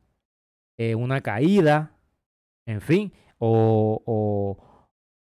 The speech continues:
o una, o, o est-, o, o esté mal, le dé la pájara, qué sé yo, y esté mal, así nada más. Pero así de buenas a primera,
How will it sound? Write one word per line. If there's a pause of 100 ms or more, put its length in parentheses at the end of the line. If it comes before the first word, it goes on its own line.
(120)
o
una,
o,
o
est-,
o,
o
esté
mal,
le
dé
la
pájara,
qué
sé
yo, (120)
y
esté
mal, (140)
así
nada
más. (560)
Pero
así
de
buenas
a
primera,